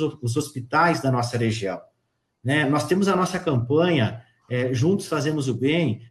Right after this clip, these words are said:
que todo o valor que é captado, é, a gente reverte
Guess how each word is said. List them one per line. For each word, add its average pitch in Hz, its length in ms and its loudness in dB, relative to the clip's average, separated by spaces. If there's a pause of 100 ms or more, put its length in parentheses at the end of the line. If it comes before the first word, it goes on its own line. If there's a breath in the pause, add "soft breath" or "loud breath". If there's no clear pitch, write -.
que 143 100 -2
todo 226 300 2
o 220 40 2
valor 175 400 4
que 160 120 -4
é 139 40 -4
captado, 143 920 -2 (240 soft breath)
é, 135 460 0
a 131 80 -2
gente 175 260 -2
reverte 170 920 0